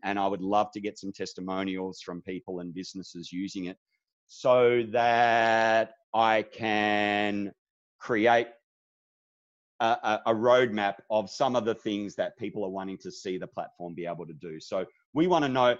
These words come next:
hey, what is it doing really, really well? But also, what would you like it to be able to provide you as far as deep data and information and insights into potential applicants? Because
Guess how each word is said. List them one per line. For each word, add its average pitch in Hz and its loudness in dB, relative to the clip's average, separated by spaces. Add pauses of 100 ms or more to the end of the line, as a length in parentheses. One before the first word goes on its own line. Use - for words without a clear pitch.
(120)
hey, 135 0
what 160 6
is 160 -4
it 120 -4
doing 127 0
really, 127 4
really 117 2
well? 131 0 (100)
But 110 -2
also, 120 -2 (200)
what 131 -12
would 123 -8
you 120 -10
like 101 -8
it 90 -18
to - -20
be 85 -10
able 87 -8
to 85 -16
provide 80 -10
you 78 -16
as 76 -14
far 85 -6
as 73 -16
deep 80 -14 (100)
data 80 -6
and 76 -14
information 78 -16
and 78 -20
insights 78 -12 (280)
into 85 -10
potential 78 -10
applicants? 78 -16 (280)
Because 104 -4